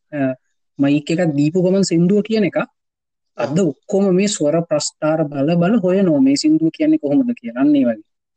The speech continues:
Speaker 2: ආ.
Speaker 1: ඕකයි සීන් එක. දැන් හිතන්න කසුන් කල්හාර කියලා. හොඳද?
Speaker 2: ආ, ආ.
Speaker 1: ඌට ස්-, සින්දුවක් කියන්න දුන්නොත් දැන් කියනවනේ. හොඳද?
Speaker 2: ආ.
Speaker 1: ඒ කියන්නේ ඌගේ බොක්කෙන්නේ, තර්කයෙන්
Speaker 2: ආ.
Speaker 1: නෙමෙයිනේ.
Speaker 2: ආ.
Speaker 1: හොඳද? අර ෆීලිං එකක් නෙන්නේ.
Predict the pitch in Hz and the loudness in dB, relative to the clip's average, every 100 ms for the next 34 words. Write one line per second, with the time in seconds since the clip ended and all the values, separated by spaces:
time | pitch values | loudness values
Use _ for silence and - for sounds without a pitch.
0 | _ _ - 131 110 _ _ _ _ _ | _ _ -16 -16 -16 _ _ _ _ _
1 | _ _ _ _ _ _ 147 208 226 202 | _ _ _ _ _ _ -4 -2 -2 0
2 | 180 117 117 139 131 147 160 131 135 135 | 0 -2 -2 -2 -2 -2 -2 -2 0 0
3 | 135 135 147 - 170 170 _ _ 202 165 | 0 -2 -4 -4 -6 -6 _ _ -4 -2
4 | 127 139 131 _ _ - 135 - _ _ | -4 -10 -14 _ _ -18 -18 -18 _ _
5 | - 143 170 - - - 156 143 151 151 | -4 -2 0 -2 -8 -6 0 2 2 -2
6 | - 147 143 147 156 135 131 156 165 190 | -2 -2 0 2 2 0 0 0 0 2
7 | 190 196 _ _ _ 240 185 120 - _ | 0 -2 _ _ _ 0 2 0 -4 _
8 | _ _ _ _ _ 151 156 190 180 180 | _ _ _ _ _ -2 -2 0 0 2
9 | 185 139 135 - 208 214 208 - 226 - | 2 0 0 -2 -2 -2 -2 -4 -6 -4
10 | 202 202 202 214 208 202 _ _ _ _ | -2 0 0 0 -2 -4 _ _ _ _
11 | 139 135 135 _ - 226 139 - 135 131 | -10 -10 -14 _ -2 0 0 -2 -4 -2
12 | 143 170 220 214 202 214 208 220 | 0 2 2 0 -2 -2 0 -2